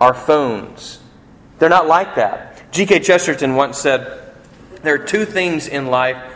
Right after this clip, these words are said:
that never get boring, stories and persons." Because stories are about people. That's why stories don't get boring.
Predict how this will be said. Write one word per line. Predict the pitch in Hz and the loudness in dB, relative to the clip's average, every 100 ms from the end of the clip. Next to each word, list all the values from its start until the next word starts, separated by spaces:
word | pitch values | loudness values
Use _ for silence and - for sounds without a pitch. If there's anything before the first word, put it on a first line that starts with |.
| - | -4
that | 139 - 123 | -2 0 -4
never | 135 156 165 160 139 | -2 0 0 0 -4
get | 117 139 - | -2 -6 -4
boring, | 131 135 113 104 101 - - - - - - | -4 0 0 -2 -6 -14 -20 -20 -20 -20 -18
stories | - - 147 170 190 208 - - - - - - - - | -12 -2 0 2 0 -4 -10 -14 -20 -20 -20 -20 -20 -16
and | 113 117 | -14 -6
persons." | 123 113 104 110 - - - - - - - - - - - - - - | -6 -6 -14 -18 -20 -20 -20 -20 -20 -20 -20 -20 -20 -20 -20 -20 -20 -20
Because | 117 127 123 | -12 -12 -10
stories | 143 135 127 123 | -6 -4 -4 -4
are | |
about | 120 117 131 | -2 -2 -4
people. | 131 107 - - - - - - _ - - - - | -8 -10 -12 -18 -20 -20 -20 -20 _ -20 -20 -20 -12
That's | 127 | -6
why | 131 | -4
stories | - 147 156 | -2 -2 -2
don't | 127 107 | -2 -6
get | 101 | -8
boring. | 104 98 95 | -8 -8 -8